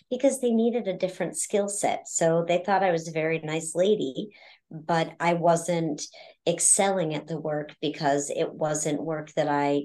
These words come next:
truly loved, where I could use my, my best skills. And I think, like you were saying, a lot of people find themselves in that.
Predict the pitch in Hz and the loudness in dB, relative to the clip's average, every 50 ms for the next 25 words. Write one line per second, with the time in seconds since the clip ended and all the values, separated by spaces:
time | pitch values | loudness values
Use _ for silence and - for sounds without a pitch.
0 | 143 - - - 214 208 208 202 190 - 151 139 135 143 147 - - 170 147 156 | -4 -6 0 2 4 4 4 2 0 0 -2 -2 -4 -4 -6 -6 -10 -8 -2 -2
1 | 156 151 147 151 151 - - 139 147 147 - - - 165 156 151 147 147 147 - | 0 2 2 2 0 0 0 0 -2 -2 -2 -4 -4 -2 0 0 0 0 -2 -8
2 | - _ _ - _ _ _ _ _ _ _ _ _ _ _ - 185 170 170 180 | -14 _ _ -20 _ _ _ _ _ _ _ _ _ _ _ -10 -8 -4 0 2
3 | 185 185 185 185 180 180 - - - _ _ _ _ _ _ _ _ _ - 170 | 2 2 2 2 0 -2 -4 -6 -8 _ _ _ _ _ _ _ _ _ -6 -2
4 | 170 165 165 170 165 - 170 170 180 185 - - 175 175 - - - - - 233 | 0 2 2 2 2 0 -2 -4 -4 -2 2 4 4 4 4 -2 -8 -2 0 2
5 | 269 254 165 - - - - - - _ _ _ _ _ _ _ _ - 170 170 | 2 2 2 0 -4 -8 -10 -14 -14 _ _ _ _ _ _ _ _ -4 -2 0
6 | 170 170 170 170 170 170 165 - - - - 175 180 175 - 233 220 - 220 - | 2 2 2 2 2 0 0 -2 -4 -4 -2 -2 -2 0 2 0 2 2 2 -2
7 | - - 175 175 165 170 - 262 330 370 - 247 - - - 160 156 156 151 - | -2 2 2 2 2 2 -2 -4 -6 -4 -6 -6 -6 -2 0 0 0 0 0 -2
8 | - 165 175 202 220 233 226 - - 190 165 - 180 180 - 226 226 240 254 240 | -2 0 2 2 2 0 -2 -4 -4 -4 0 0 0 0 0 0 0 2 2 2
9 | 220 202 180 - - 180 165 160 156 156 - 175 170 165 160 156 156 160 156 | 2 0 0 -2 0 0 0 -2 -2 -4 -4 -2 -2 -2 -2 -2 -2 -4 -4